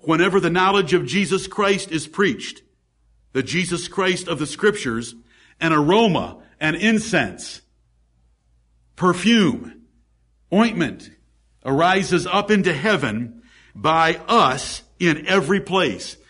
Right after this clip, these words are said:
It doesn't matter where Paul went when he preached the gospel, whether it was on the island of Melita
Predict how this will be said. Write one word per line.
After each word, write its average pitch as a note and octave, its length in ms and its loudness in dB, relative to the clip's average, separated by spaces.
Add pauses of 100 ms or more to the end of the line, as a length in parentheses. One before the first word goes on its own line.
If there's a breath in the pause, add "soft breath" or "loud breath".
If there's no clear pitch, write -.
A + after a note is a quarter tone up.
(100)
It D#3 120 -2
doesn't E3 320 0
matter F3 240 0
where F3 260 0
Paul G3 360 0
went C#3+ 420 -2 (320 soft breath)
when D#3+ 120 -2
he D3+ 100 0
preached F3+ 360 -4
the F3+ 80 -2
gospel, F3+ 540 -2
whether D#3+ 160 -2
it D#3+ 60 -4
was D3 180 0
on E3+ 160 0
the D#3+ 100 0
island F#3+ 460 0
of D#3 160 -2
Melita G#3 760 0